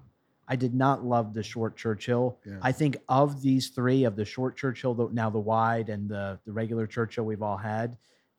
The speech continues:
Speaker 1: the short is the most cedar forward.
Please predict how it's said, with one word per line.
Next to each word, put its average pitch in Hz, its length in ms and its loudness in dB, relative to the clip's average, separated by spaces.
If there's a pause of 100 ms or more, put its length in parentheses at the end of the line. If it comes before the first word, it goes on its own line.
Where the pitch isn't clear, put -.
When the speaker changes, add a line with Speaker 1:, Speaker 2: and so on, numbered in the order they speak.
(140)
Speaker 1:
the 120 80 2
short 143 420 4
is 117 240 0
the 113 140 0
most 123 360 2
cedar 117 280 -2
forward. 110 560 -2